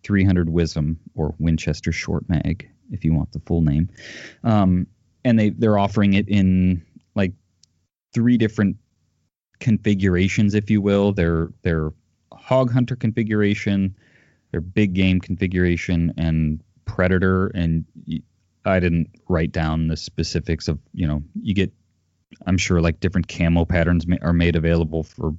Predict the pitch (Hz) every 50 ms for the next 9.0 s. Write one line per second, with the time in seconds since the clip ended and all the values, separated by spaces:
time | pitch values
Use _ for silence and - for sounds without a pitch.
0 | - _ - 85 85 85 85 85 85 - 78 76 76 87 80 78 - 82 78 -
1 | 85 78 73 80 78 78 78 73 82 80 78 78 78 76 - - - - - -
2 | - - - - - _ _ _ _ _ 349 226 233 - 107 87 82 80 80 78
3 | 80 85 85 80 85 82 82 80 80 90 80 82 - - _ _ _ _ _ -
4 | 85 82 80 78 76 73 76 76 78 78 76 78 - _ _ - _ _ 95 90
5 | - - 90 82 80 85 76 - 82 82 82 80 80 80 80 80 78 78 80 78
6 | 78 - - - 80 80 78 78 76 76 76 - _ _ _ _ _ _ _ _
7 | - - 76 - - - 82 78 80 76 82 80 80 78 - _ - - - 80
8 | 78 - - 90 80 78 - 78 80 78 76 - - 73 73 76 73 76 80